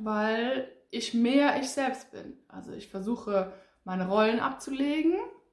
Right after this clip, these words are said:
Ich habe mich viel damit beschäftigt, was bin ich <laughs> eigentlich? Was oder wer bin ich eigentlich? Wie bin ich von meiner Natur aus?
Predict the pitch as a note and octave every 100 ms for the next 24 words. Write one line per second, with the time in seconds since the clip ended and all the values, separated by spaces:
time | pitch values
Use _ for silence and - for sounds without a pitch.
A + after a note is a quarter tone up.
0 | _ - A#3+ A3 - B3 A3+ G#3+ G3+ G#3+
1 | A3+ A3 A3+ G#3+ - _ _ F3+ G3+ G3+
2 | - - G#3 B3+ C4 C#4 B3+ - D#4 -
3 | - C#4 - D4+ - - G4 A3+ A#3+ -
4 | A3+ G#3+ G3+ A#3+ B3 A#3+ G#3+ D4 B3+ G3+
5 | - G3+ G3 F#3+ G3 A#3 F4+ F#4 - -
6 | _ C4 C#4+ C4+ A#3+ C4+ A#3+ A3+ A3 G3+
7 | F#3+ - - D4+ A3 F#3+ F3+ F#3 C4+ -
8 | - -